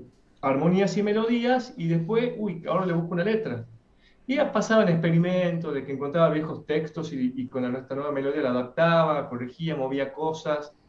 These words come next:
y de repente me aparece un estribillo que nunca había tenido una estrofa, y con esta melodía quedaba perfecto lo que justo me había pasado ayer, o, o hubiese querido que me pase mañana.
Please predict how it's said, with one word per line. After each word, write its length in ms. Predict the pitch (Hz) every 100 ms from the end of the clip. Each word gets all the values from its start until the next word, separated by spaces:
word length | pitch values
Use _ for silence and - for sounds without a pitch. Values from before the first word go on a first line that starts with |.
| _ _ - -
y 160 | 135 127
de 120 | 131
repente 400 | 139 165 160 160
me 80 | 139
aparece 280 | 143 143
un 60 | 160
estribillo 800 | - 143 147 160 160 165 151 147
que 100 | 131
nunca 220 | 139 151
había 140 | 147 147
tenido 180 | 151
una 120 | 147 135
estrofa, 420 | - 175 160 170
y 80 | 147
con 80 |
esta 200 | 139 151
melodía 320 | 131 139 160 156
quedaba 280 | 151 147
perfecto 400 | 135 135 160 151
lo 100 | 135
que 60 | 120
justo 300 | - 170 165
me 60 | 143
había 180 | 143 -
pasado 380 | - 151 139 131
ayer, 440 | 127 165 165 151
o, 160 | 123 -
o 100 | 131
hubiese 320 | 135 151 131
querido 220 | 135 135
que 60 | 127
me 60 | 127
pase 220 | 127 127
mañana. 560 | 131 160 180 196 214